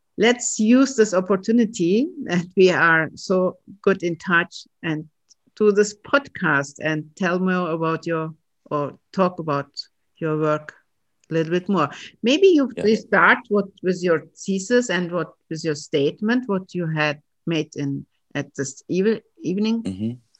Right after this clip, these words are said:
Speaker 2: Yeah.
Speaker 1: And then we go on with some ans-, uh, questions and so on.
Speaker 2: Let's do that. Uh, well, first of all, I'm very glad that, um, people who listened to me, um, actually liked what I said,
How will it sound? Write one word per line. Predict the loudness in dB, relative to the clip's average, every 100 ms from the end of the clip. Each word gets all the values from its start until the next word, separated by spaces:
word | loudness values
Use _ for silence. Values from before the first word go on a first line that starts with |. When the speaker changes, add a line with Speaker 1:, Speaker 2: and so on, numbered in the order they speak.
| _
Speaker 2:
Yeah. | -2 -2 0
Speaker 1:
And | -4 0
then | 0 2
we | 2
go | 4 4
on | 4 4 2
with | 0
some | -4 -4 -4 -4
ans-, | -4 -4 -10 -14
uh, | -10
questions | -6 -4 -4 -6 -6 -8 -12
and | -12 -12 -12 _ _ _ _ _
so | -8 -4
on. | -4 -6 -16 _ _ _ _
Speaker 2:
Let's | 0 0 0
do | -2 -2
that. | -2 -4 -10 _ -20 _ 0
Uh, | 2 4 2 2
well, | 2 2
first | 2 0 0
of | 2
all, | 2
I'm | 2 0
very | 0 -2
glad | 0 -2 -2 -2
that, | -4 -4 -8 -10 -4
um, | -2 -2 -2 -6 -6 -8 -10 _ _ _
people | -4 0 2 2 2
who | 0 2 2
listened | 0 0 -4 -2
to | 0
me, | 2 2 0 -4 -10
um, | -4 0 2 0 -2 -2
actually | -2 0 0
liked | 2 0 0
what | 2
I | 2
said, | 0 0 0 -2